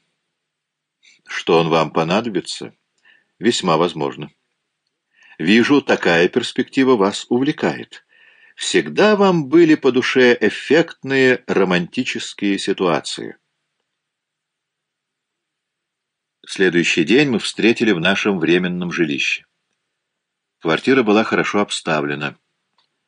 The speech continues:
В здании она располагалась так же, как и снятая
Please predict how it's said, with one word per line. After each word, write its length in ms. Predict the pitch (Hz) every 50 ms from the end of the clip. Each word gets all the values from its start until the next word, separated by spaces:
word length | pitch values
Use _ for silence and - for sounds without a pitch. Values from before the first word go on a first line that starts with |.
| _ _ - - -
В 120 | - -
здании 600 | - 65 65 95 113 123 123 131 127 123 123 - - - - - - -
она 260 | - 78 78 90 -
располагалась 680 | 226 - - - 95 82 80 73 87 87 85 78 - -
так 240 | - 92 98 101 90
же, 100 | 120 110
как 200 | - 98 - -
и 40 | 85
снятая 600 | - - 85 87 90 92 - 104 101 101 98